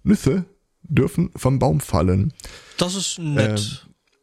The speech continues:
Speaker 1: ja, da, da hat ihm halt mal wieder, äh, jemand geklagt, dass, äh, in dem Fall Walnüsse, die dann halt, auch wenn sie runterfallen, noch in der Schale so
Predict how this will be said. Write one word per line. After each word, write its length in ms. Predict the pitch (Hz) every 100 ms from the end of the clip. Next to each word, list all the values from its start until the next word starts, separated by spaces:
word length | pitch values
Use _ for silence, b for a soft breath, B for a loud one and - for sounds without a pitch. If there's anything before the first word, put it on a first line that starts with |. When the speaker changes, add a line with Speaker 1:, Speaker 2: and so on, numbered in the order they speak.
| _ _ _ _ 113
Speaker 1:
ja, 340 | 95 92 95 -
da, 180 | 101 101
da 160 | 110 107
hat 100 | 135
ihm 120 | 123
halt 140 | 113 117
mal 100 | 98
wieder, 640 | 113 110 98 98 101 98
äh, 440 | 95 113 - _ 107
jemand 280 | 107 104
geklagt, 400 | 104 107 110 131
dass, 200 | 104 107 73
äh, 40 | 101 101 98 98 98 98
in 440 | 95 - - 104
dem 160 | 101 117
Fall 340 | - 101 104 -
Walnüsse, 640 | 98 117 160 - 170 170
die 300 | 147 107 110
dann 260 | 107 104 101
halt, 220 | 101 104
auch 140 | 101
wenn 80 | 104
sie 60 | 104
runterfallen, 420 | 110 110 - 107
noch 120 | 101
in 80 | 87
der 80 | 101
Schale 260 | - 104
so 200 | 101 101